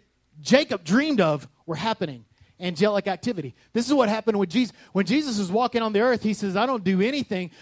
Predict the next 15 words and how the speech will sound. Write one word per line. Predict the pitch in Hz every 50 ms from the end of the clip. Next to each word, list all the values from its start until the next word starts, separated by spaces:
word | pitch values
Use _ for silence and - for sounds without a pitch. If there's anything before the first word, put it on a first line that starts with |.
| - -
unless | 190 196 196 - -
my | 190 175
Father | 170 - 208 220 208 190
tells | - 214 202 190
me | 196
to | 196 214
do | 180
it." |
What | 160 214 269 262
was | 285 285 202
he? | 202 160
Jesus | - - 170 262 294 277 302 262 -
was | 190 233 277 285 254
a | 254
portal. | - - 220 220 202 170 147 120 107